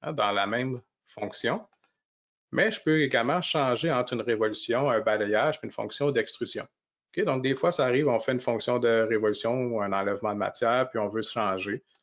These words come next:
Alors, on peut le faire, euh, facilement. Alors là, je veux couper de la matière, pas de façon mince, de façon solide, puis via les deux directions, qui est l'équivalent de « à travers tout » dans les deux directions.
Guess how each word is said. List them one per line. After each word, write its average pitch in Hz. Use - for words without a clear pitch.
Alors, -
on 117
peut 113
le 107
faire, 123
euh, 98
facilement. 101
Alors -
là, 123
je 120
veux 113
couper -
de 127
la 113
matière, 113
pas 120
de 113
façon 104
mince, 127
de 117
façon 110
solide, 107
puis 139
via 117
les 120
deux 117
directions, 110
qui 110
est -
l'équivalent 107
de « 104
à 101
travers 92
tout » 120
dans 101
les 98
deux 123
directions. 107